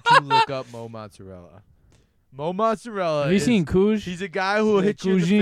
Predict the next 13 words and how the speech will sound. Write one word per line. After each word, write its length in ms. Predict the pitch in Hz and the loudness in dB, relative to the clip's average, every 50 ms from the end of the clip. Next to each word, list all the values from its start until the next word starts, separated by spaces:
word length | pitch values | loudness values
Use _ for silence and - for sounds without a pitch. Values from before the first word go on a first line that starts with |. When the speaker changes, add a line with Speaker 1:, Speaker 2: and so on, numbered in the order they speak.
| 196 160 | 2 2
Speaker 1:
face 300 | 131 117 - - - _ _ _ _ | -2 -6 -10 -16 -20 _ _ _ _
with 200 | - 131 147 139 | -8 -6 -6 -6
a 40 | 135 | -6
semolina 600 | - - 160 165 160 160 160 160 160 151 131 120 | -6 -6 -4 -4 -2 -4 -4 -4 -6 -6 -8 -8
bread. 320 | 104 113 113 107 101 98 98 101 _ _ _ _ _ _ _ _ _ _ _ _ | -10 -10 -10 -10 -10 -12 -16 _ _ _ _ _ _ _ _ _ _ _ _ _
If 40 | _ - | _ -14
you 40 | |
don't 100 | 135 151 | -12 -10
know 100 | 165 180 | -8 -8
what 120 | 185 180 - | -8 -8 -8
semolina 500 | - - 196 180 180 190 196 190 175 151 | -8 -8 -8 -6 -6 -6 -6 -6 -6 -6
bread 300 | 131 123 135 127 120 117 | -6 -6 -6 -6 -6 -6
is, 340 | 120 117 117 117 - - | -6 -6 -8 -8 -10 -16